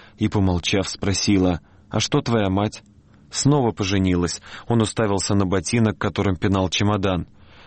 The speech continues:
Двое его спутников смотрели на нее бесстрастно. «И где вы теперь живете?» — спросила она. «В Атланте, в одном из этих, знаете, поселений».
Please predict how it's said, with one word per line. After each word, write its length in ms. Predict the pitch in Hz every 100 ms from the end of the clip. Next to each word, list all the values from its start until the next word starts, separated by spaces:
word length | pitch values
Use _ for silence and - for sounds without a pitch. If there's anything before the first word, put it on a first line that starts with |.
| -
Двое 280 | 104 107 110
его 160 | 90 92
спутников 600 | - 123 117 113 - 95
смотрели 520 | - 98 - 101 101
на 160 | 98
нее 280 | 98 95 92
бесстрастно. 840 | 87 92 - 101 98 87 - 85 - - - - - - -
«И 100 | 120
где 220 | 120 135
вы 80 | 151
теперь 360 | 147 131 117 107
живете?» — 460 | 104 104 104 95 101
спросила 540 | - 104 - 101 98
она. 280 | 98 92 85 - - - - -
«В 100 | -
Атланте, 720 | 143 151 123 95 90 - 90 - - -
в 40 |
одном 320 | 113 120 120
из 100 | 110
этих, 260 | 113 117 95
знаете, 540 | 95 101 92 87 87 82 -
поселений». 720 | 107 107 98 92 82 82 -